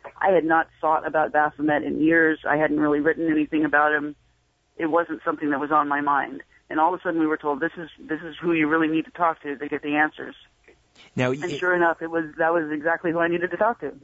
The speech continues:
Speaker 2: Well, y-, just, uh, let me just back up to Cain, because you, you, you write in, in chapter three that after talking to Cain, you experienced what seemed like a quantum leap in consciousness greater than you'd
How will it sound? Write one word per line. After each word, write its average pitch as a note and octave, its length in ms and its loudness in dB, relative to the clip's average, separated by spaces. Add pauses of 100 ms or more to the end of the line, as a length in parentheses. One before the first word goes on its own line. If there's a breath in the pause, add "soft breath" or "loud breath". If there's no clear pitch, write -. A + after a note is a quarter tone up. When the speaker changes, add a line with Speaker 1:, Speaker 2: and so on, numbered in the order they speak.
(160 loud breath)
Speaker 2:
Well, C3+ 180 2
y-, C#3+ 120 -14
just, C3+ 240 -8
uh, A#2 80 0
let B2 100 0
me D3+ 60 -2
just B2+ 120 -10
back A#2+ 200 -2
up A2+ 80 -8
to F#2+ 80 -8
Cain, A2 320 0
because G2+ 400 -4
you, G2 100 2
you, G#2+ 340 0
you A2 160 0
write A#2 280 0
in, G2 160 -4
in F#2 160 -6
chapter G#2 320 -6
three A2+ 240 -4
that F#2 100 -2
after F#2+ 240 -4
talking A2 380 -2
to D#2+ 80 -6
Cain, D#2 340 -8
you F#2 140 -4
experienced A#2+ 680 -2
what F#2+ 140 -6
seemed A#2 400 0
like F2+ 160 -2
a E2 100 -2
quantum C#3 580 -2
leap A2 260 -2
in F2+ 140 -4
consciousness - 720 -4
greater A2+ 320 -2
than A2 140 2
you'd F2+ 180 0